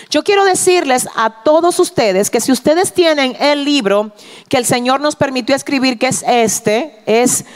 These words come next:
Reconstruye con los pedazos, yo quiero que ustedes lean el testimonio que hay aquí acerca de alguien que el Señor decidió tomarle como modelo,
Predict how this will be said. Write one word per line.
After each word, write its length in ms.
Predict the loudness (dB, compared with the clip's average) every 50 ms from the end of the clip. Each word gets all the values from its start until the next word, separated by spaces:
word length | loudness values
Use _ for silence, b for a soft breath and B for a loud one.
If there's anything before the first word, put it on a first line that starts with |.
| B B
Reconstruye 760 | -2 -2 -2 0 0 0 -2 -2 -2 -2 0 2 2 0 0
con 160 | 0 0 0
los 120 | 0 -2
pedazos, 680 | 0 0 2 2 4 4 2 2 0 0 -2 -2 -4 -8 B B B B B B B
yo 360 | B 0 2 2 4 2 0 0 -2
quiero 300 | 0 0 2 2 0 2
que 80 | 0
ustedes 460 | -2 0 0 0 2 2 2 0 0
lean 640 | 0 0 2 2 2 2 2 2 2 0 0 0 2
el 200 | 2 2 0 0
testimonio 800 | 0 0 0 0 0 -2 0 2 4 4 4 2 2 0 0 0
que 120 | 0 0 0
hay 240 | 2 2 2 2
aquí 340 | 2 0 0 0 0 0 0 -2 B B B B B
acerca 480 | B -2 -2 0 -2 -2 0 -2 -2 0
de 100 | 0 0
alguien 760 | 0 0 2 2 4 2 4 4 2 2 2 0 -2 -2 -6 B B B B
que 80 | -2 -2
el 100 | -2 0
Señor 440 | -2 -2 -2 0 0 0 0 2
decidió 760 | 2 2 2 2 0 0 2 4 4 4 4 4 2 4 2 2
tomarle 680 | 0 0 -2 0 0 0 0 0 0 0 0 0 -2 -2
como 540 | -2 0 0 0 0 0 0 0 2 2
modelo, 920 | 2 2 2 2 2 2 2 2 2 2 2 2 2 0 0 -2 -4 -8 -14